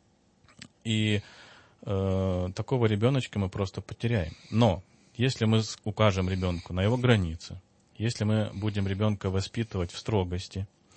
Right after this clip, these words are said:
учить его добродетелям, изгонять из него всё злое, а это не всегда искореняется, э,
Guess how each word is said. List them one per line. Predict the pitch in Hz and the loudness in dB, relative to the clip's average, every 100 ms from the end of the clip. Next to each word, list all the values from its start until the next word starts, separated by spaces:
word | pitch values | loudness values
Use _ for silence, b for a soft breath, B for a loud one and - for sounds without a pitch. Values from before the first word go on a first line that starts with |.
| B B - | B B -10
учить | 101 - 143 | -6 -4 -4
его | 110 98 95 104 98 90 | -2 0 2 4 4 0
добродетелям, | 92 104 104 92 90 90 - 95 92 | 2 2 2 0 -2 -6 -4 -4 -2
изгонять | 92 95 107 113 | -2 0 2 0
из | 98 | -2
него | 90 92 90 | -2 -2 -2
всё | 92 101 | -2 -2
злое, | 92 87 82 80 92 - _ B B B - | -2 -4 -4 -6 -6 -8 _ B B B 0
а | 95 | 2
это | 101 101 | 2 2
не | 104 104 | 0 0
всегда | - 107 110 | 0 2 4
искореняется, | 95 - 95 92 92 90 87 - 87 87 85 82 - | 4 0 -2 0 2 0 -2 -6 -4 -4 -4 -6 -8
э, | - - - | -10 -14 -16